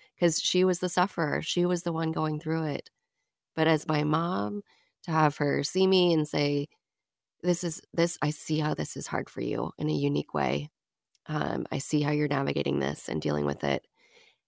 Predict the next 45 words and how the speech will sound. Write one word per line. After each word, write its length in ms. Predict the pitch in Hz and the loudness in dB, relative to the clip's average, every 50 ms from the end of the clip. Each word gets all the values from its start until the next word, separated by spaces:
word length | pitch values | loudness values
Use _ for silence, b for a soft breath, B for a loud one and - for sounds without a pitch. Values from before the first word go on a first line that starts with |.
| _ _ _ - - | _ _ _ -2 0
and 500 | 147 143 143 139 135 139 139 143 - - _ _ _ _ _ _ _ - - | 2 2 4 2 2 0 0 -2 -6 -10 _ _ _ _ _ _ _ -16 -6
just 280 | - 170 160 - - - | -4 -2 -2 -2 4 8
leaving 300 | 170 170 160 156 147 143 | 8 8 8 6 4 4
space 380 | - - - 147 - 139 - | 2 0 0 0 -2 -2 -2
for 140 | - - - | -4 -4 -4
that. 280 | - - - - - _ _ _ _ _ _ _ _ _ _ _ _ _ _ _ _ _ - | -2 0 0 0 -2 _ _ _ _ _ _ _ _ _ _ _ _ _ _ _ _ _ -2
So 140 | - 170 165 | 0 4 6
that's 220 | 175 170 165 - | 6 6 6 4
a 40 | 165 | 2
conversation 480 | - 165 160 156 - 151 147 - 143 135 | 2 4 4 4 4 2 0 0 0 2
I 140 | 143 170 | 2 0
did 220 | 185 - 170 175 190 | 0 0 -2 0 0
not 200 | 185 175 - - | 2 0 2 0
wanna 160 | - - - | 0 0 0
have. 400 | - - - - 165 170 - _ b b b b b - | -2 0 0 0 0 0 -4 _ b b b b b -8
I 40 | |
did 180 | - - 226 214 | 0 2 4 6
not 180 | 208 185 151 160 | 6 4 4 4
have 160 | 156 147 - | 0 0 2
hope 200 | 156 151 - - | 0 -2 0 0
that 80 | - - | -4 -4
it 80 | - - | -2 -2
would 100 | - - | -2 -2
go 180 | 147 135 131 | 0 0 0
well. 340 | 139 - - 147 160 180 - b b b b b b b b b _ - | 0 0 2 0 0 -2 -4 b b b b b b b b b _ 0
And 180 | 160 160 160 160 | 2 4 6 6
yet, 320 | 151 151 151 143 - _ _ _ _ _ _ - | 6 6 4 2 0 _ _ _ _ _ _ -8
um, 380 | - 151 147 151 147 - - - - _ | -4 -4 -2 -2 -4 -6 -8 -12 -14 _
by 260 | - 147 143 147 147 | 0 2 2 2 2
God's 340 | - - 147 139 139 - - | -2 -2 -4 -4 -2 -4 -4
grace 320 | - 147 147 143 143 - | 0 2 2 2 2 0
and 80 | 147 139 | -2 -2
his 140 | 135 135 143 | -2 0 0
work 220 | 143 143 143 - | 0 0 0 0
in 80 | 147 143 | -2 -4
her 120 | 131 135 | -2 -2
heart 300 | - - 156 151 135 - | 0 2 2 2 2 2
near 160 | 139 135 139 | 0 -2 0
the 180 | - 139 123 - | 0 -2 2 4
end, 500 | - 156 151 143 139 139 143 143 - - _ _ _ _ _ _ - | 4 4 4 4 2 0 -2 -2 -6 -12 _ _ _ _ _ _ -12
it 100 | 156 - | -4 0
did 180 | 185 175 - | 0 0 2
go 160 | - - 135 139 | 2 0 0 2
well. 320 | - 53 60 58 58 - - | 2 2 2 2 0 0 0
And 380 | 156 143 143 135 - - - | 0 0 0 0 -4 -6 -10